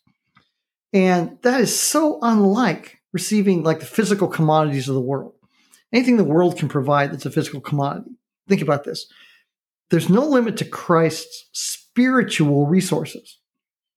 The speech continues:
and his strengths. But unlike physical resources,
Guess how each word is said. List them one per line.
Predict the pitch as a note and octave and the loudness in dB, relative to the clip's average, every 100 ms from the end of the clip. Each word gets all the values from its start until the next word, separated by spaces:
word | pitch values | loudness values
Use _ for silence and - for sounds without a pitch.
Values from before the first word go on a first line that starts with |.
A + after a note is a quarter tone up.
| _ _ | _ _
and | F3+ D#3+ | 0 0
his | D#3 - | 0 -4
strengths. | - G#3+ F#3 C3 - - - _ _ _ _ _ _ _ _ _ _ - | -2 0 0 0 -10 -20 -20 _ _ _ _ _ _ _ _ _ _ -6
But | E3 - - | -4 -2 0
unlike | C4+ C4 E3 - | 2 2 0 -4
physical | - - D#4 A#3 E3+ | -6 -2 0 0 0
resources, | D3 - D3+ C#3+ E3+ E3+ - | 0 -2 -4 -4 -6 -6 -14